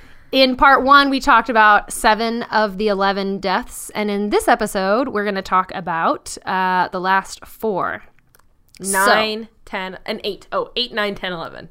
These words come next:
Speaker 2: Eight, nine, ten, and eleven. Good math.
Speaker 1: Thank you. It was rough going.
Speaker 2: So good.
Speaker 1: <laughs> I didn't start great. <laughs>
Speaker 2: Um, all right. So I guess we'll just get right into it, huh?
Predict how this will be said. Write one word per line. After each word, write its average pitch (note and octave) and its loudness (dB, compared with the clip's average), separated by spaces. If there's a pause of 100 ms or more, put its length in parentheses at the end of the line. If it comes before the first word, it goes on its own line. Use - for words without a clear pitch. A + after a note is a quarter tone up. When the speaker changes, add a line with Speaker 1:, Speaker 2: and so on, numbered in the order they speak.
Speaker 2:
Eight, B3 0
nine, G#3+ -2
ten, F#3+ -8
and G3 -6
eleven. B3 2
Good G#4+ 2
math. A3+ 2
Speaker 1:
Thank E4 -6
you. G3+ -2
It F3+ -6
was G3+ -12
rough B3+ 0
going. F#3 -4
Speaker 2:
So D4 -4
good. G#3+ 2
Speaker 1:
<laughs> - -
I B3 6
didn't B3+ 0
start - -4 (320)
great. C#3+ -14 (1200)
<laughs> - - (1900)
Speaker 2:
Um, C#4+ 4 (260)
all C4 6
right. E4+ 4
So B3 4
I A#3 2
guess C#4 -2
we'll C4 -6
just A#3+ -8
get A3+ -2
right A3+ 0
into B3 -4
it, F#3+ -4
huh? F#3 -6